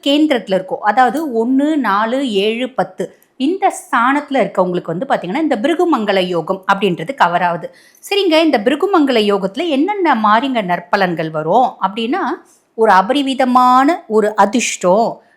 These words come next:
வசதி, திடீர் தனப்பிராப்தி, ஒரு பெரும் நிதி உதவி, யார் மூலியமாவும், இது வந்து சொந்தம் மூலியமா இருக்கலாம், இல்ல ஃப்ரெண்ட்ஸ் மூலியமா இருக்கலாம், ஏதோ ஒரு லக் அப்படின்றது வரும்.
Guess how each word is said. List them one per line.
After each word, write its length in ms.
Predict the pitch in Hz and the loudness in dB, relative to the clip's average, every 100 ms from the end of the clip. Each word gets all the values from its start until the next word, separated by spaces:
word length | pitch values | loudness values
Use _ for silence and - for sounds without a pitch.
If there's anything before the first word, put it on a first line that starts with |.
| _ | _
வசதி, 880 | 185 202 277 262 185 214 226 160 _ _ 180 | 0 2 2 0 0 -4 -6 -8 _ _ -4
திடீர் 380 | 262 330 427 - | 0 2 0 0
தனப்பிராப்தி, 1080 | 214 208 214 - 185 180 - 226 240 190 175 | 0 2 0 0 2 2 0 -6 -4 -4 -6
ஒரு 220 | 233 247 | -4 -4
பெரும் 460 | 233 277 311 415 349 | 0 0 2 2 0
நிதி 320 | 247 247 269 | 0 0 0
உதவி, 560 | 262 185 180 196 247 214 | 0 -2 -2 -2 -6 -6
யார் 400 | 277 294 392 359 | -2 2 2 2
மூலியமாவும், 560 | 254 208 185 175 180 180 | 0 0 0 2 2 -2
இது 200 | 269 294 | -6 -4
வந்து 200 | 302 240 | -2 -4
சொந்தம் 480 | 294 247 220 226 208 | -6 -6 -2 -2 -2
மூலியமா 280 | 196 196 214 | -4 0 0
இருக்கலாம், 420 | 175 185 175 185 _ _ | -2 -4 -8 -8 _ _
இல்ல 200 | - 254 233 | -8 -6 -4
ஃப்ரெண்ட்ஸ் 280 | 254 247 247 | -2 -2 -4
மூலியமா 360 | 220 185 180 190 | -8 -6 -4 -4
இருக்கலாம், 280 | 180 214 247 | -4 -6 -2
ஏதோ 260 | 311 403 | -2 0
ஒரு 160 | 339 240 | 0 -2
லக் 420 | 202 190 - - | 0 0 -2 -2
அப்படின்றது 480 | - 190 202 190 185 | 0 2 0 -2 -6
வரும். 340 | 175 165 247 | -6 -4 -4